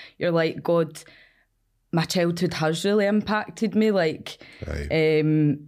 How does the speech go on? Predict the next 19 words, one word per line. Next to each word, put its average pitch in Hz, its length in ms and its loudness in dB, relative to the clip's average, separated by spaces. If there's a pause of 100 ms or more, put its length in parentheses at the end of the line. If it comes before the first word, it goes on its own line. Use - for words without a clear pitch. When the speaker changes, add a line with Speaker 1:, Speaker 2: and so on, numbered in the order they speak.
(160)
Speaker 1:
and 156 120 0
I 143 40 0
started 156 600 -4
to 156 120 0
kind 151 260 -2
of 139 120 0
delve 147 280 0
a 139 40 0
bit 143 280 -4
deeper 170 480 -2
and 147 200 0
look 147 260 -2
into 170 500 0
counselling 165 840 -2
and 143 140 0
therapy. 160 760 0 (800)
And 170 200 2
that's 165 300 -4
when 170 400 0